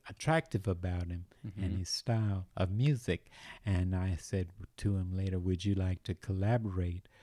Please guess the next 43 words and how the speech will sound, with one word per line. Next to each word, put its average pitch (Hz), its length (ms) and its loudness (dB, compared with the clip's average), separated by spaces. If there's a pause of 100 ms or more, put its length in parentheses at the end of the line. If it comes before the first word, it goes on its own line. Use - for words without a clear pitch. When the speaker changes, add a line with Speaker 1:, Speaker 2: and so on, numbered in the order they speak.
(220)
Speaker 1:
with 95 200 -2
some 92 240 -2
music 101 420 0 (180)
in, 92 440 -2 (120)
with 90 320 -2
us 95 340 -2
in 87 200 -2
Philadelphia?" 101 800 0
And 90 120 -2
he 95 160 0
said, 92 280 -4
"Yeah, 117 320 -2
man, 95 440 -2
talk 120 280 -2
to - 80 -4
my 110 180 0
manager 104 520 0
and 98 220 -2
we'll 110 140 0
see 104 280 -4
if 85 120 -6
we 98 120 2
can 92 120 -8
get 90 220 -2
it 92 160 -6
together." 90 500 -4 (340)
Speaker 2:
Wow. 107 340 -4
Speaker 1:
And 90 340 -2
there 95 320 -2
we 95 240 0
were 92 380 -6 (140)
in 92 180 -2
the 90 60 -2
Milk 92 360 -2
Boy 92 480 -2
Studios 90 720 -2
Speaker 2:
Huge 110 200 -8
rap 101 200 -6
Speaker 1:
in 92 120 0
Speaker 2:
title 95 340 -4
also. 90 80 -4
Speaker 1:
Philadelphia. 90 480 -6 (120)
Yeah. 92 300 0